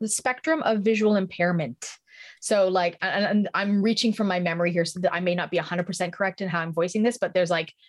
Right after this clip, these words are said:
profoundly visually impaired and, like,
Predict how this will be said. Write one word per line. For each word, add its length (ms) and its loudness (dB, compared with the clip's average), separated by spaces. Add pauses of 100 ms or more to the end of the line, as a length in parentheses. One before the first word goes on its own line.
(260)
profoundly 760 0
visually 400 2
impaired 540 0
and, 160 -2
like, 300 -2